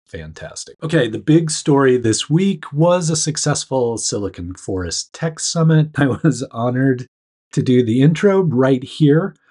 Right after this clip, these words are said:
from the Silicon Forest podcast studio. I mean, I was standing there. I just recorded it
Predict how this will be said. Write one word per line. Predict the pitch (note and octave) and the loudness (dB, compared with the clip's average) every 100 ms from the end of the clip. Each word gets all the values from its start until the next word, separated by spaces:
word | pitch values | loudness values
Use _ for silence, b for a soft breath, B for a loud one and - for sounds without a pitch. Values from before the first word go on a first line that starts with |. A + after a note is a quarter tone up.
| b _ - | b _ -2
from | C#3+ C#3 | 0 0
the | |
Silicon | A#2+ C3 B2 A#2+ A#2+ | -2 -2 0 0 -4
Forest | A2 A2+ G#2 F#2+ - - | -6 -6 -4 -6 -10 -12
podcast | G2 G2 - D3 D#3 | -10 -10 -6 -4 -4
studio. | - - E3+ F3 F3+ F3+ E3 | -6 -6 -4 -2 -2 -4 -4
I | A2+ | -4
mean, | G2+ F#2 | -2 -4
I | |
was | D#2+ - | -6 -10
standing | - F2+ D#2+ D#2 | -8 -8 -10 -12
there. | D#2 D#2 | -16 -16
I | F2 | -14
just | - - | -14 -14
recorded | E2+ - - E2 D#2+ | -16 -16 -16 -16 -18
it | D2+ | -20